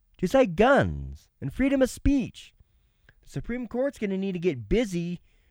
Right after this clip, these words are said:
to overturn all the stuff. Remember in New York where they said you can be fined two hundred fifty thousand dollars for calling an illegal an illegal? What happened to free speech? See,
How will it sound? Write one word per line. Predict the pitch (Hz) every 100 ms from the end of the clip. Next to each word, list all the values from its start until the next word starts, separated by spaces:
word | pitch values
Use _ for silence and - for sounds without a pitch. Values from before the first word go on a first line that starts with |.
| _
to | - 151 151
overturn | 147 175 180 - 196 196 185 -
all | 127 185 254
the | 156
stuff. | - 104
Remember | 160 185
in | 185
New | 185
York | 180 160 185 220
where | 165 151
they | 147 151
said | - 156
you | 143
can | 139 135
be | 139 135
fined | - 156 170 160 160 - _ _ _
two | - 175
hundred | 170 160
fifty | 131 170 160
thousand | 147 156 156 143
dollars | 135 139 147
for | 135
calling | 123 - 139 135 127
an |
illegal | 117 127 151 143 131
an | 120
illegal? | 113 170 143 90 - _ _ _ _ _ _ _ _ _ _ _ _ _
What | - 101
happened | 117 117 117 113
to |
free | - 117 107
speech? | - - 147 - - - _ _ _ _ _ _ _ _ _ _ _ _ _
See, | - 135 127